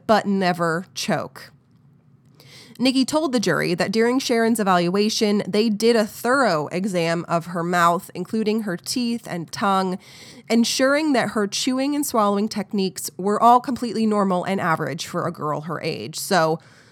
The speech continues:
more or less, Nikki was paramount in proving that Sharon had normal eating and ingestion habits.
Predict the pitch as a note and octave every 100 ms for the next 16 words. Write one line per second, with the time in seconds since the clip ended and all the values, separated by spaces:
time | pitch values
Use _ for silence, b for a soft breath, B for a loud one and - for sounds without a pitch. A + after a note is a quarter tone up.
0 | b b B3+ F#4 F4+ B3+ B3+ - - A3+
1 | D4 F#4 E4+ C#4 - A#3+ A3+ F#3+ F3+ F#3+
2 | G3 G3 A#3+ B3 B3 G#3 F#3 - A3 G#3+
3 | A3+ G#3 F3 - F3 F3+ F3+ G#3+ B3 A#3+
4 | - G3 F#3 F3+ F3+ F3 E3 E3 - F3
5 | F#3 D3 D#3+ - D3+ F#3+ D3+ A#2 A2 -